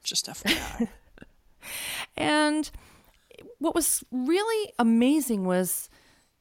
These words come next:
Speaker 2: you know, I thought, "Okay, this is a pretty good song." And, um, I got to work with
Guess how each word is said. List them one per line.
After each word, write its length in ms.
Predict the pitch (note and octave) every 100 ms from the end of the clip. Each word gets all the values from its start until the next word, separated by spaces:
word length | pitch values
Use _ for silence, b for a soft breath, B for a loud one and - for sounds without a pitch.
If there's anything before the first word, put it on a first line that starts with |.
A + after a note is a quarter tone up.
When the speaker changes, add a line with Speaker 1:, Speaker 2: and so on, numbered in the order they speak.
| _ _ -
Speaker 2:
you 120 | D#4+
know, 300 | D4+ C#4+ C4+ _ -
I 140 | D4
thought, 320 | F4+ G#4 G4+ - C#5+
"Okay, 240 | - F4
this 200 | A4 A#4
is 60 | -
a 60 |
pretty 280 | - - B3
good 160 | A3+ A3
song." 600 | - F3+ F3 G3+ A#3 G#3
And, 260 | D#3 D#3 B B B B B -
um, 680 | - D3+ C#3+ - - - - _ _ _ _ _ _ _ _ _
I 160 | F3+ F#3+
got 280 | G3+ G3+ -
to 120 | G#3+
work 300 | F3 F3+ F3+
with 420 | E3+ D#3+ - -